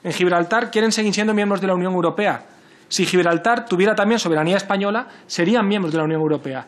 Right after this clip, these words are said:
Se puede trabajar esa línea perfectamente. No perdamos de vista que lo que queremos salvaguardar con todo esto son los derechos de las personas, que para eso existen los países. La cosoberanía soluciona multitud de problemas y es hacia donde tenemos que trabajar como nación.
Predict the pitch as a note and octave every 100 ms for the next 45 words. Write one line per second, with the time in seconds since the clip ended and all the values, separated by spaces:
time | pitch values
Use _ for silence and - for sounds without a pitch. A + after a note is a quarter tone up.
0 | - - F#3 E3+ A3 B3 A3+ F3+ G#3+ G#3
1 | F#3+ F#3 G#3+ D3+ D#3 E3+ D#3+ E3 - B2
2 | - - - - - - F3 G3+ A#3 A#3
3 | A3 G3+ G#3+ A#3 - A#3 - F3 E3 D#3
4 | E3+ G3 A3 A3 - F3+ E3+ D#3+ D#3+ D3+
5 | F#3 G#3+ F3+ D3+ G3 G3 - A3 - -
6 | - - G3+ G3+ E3+ G3 G#3 F3+ F3 -
7 | E3 A#3 E3 - C#3+ D3 E3 E3 F#3 F#3
8 | D3+ C#3+ - F#3 - C#3+ - - - -
9 | - - F3 F3 F3+ F#3+ F3 F3 G#3 B3
10 | C4 - F#3 F3+ E3+ G#3+ B3 G#3 F3+ F3
11 | F3+ A3 G#3+ G#3 G3 G3 G#3 C3 - -
12 | _ _ _ _ E3 G#3 A3+ G3+ F#3+ F#3
13 | E3 E3 G3 F#3+ F3 E3 D#3 F#3+ C#3 -
14 | - D#3 D#3 D3 D#3+ A#2+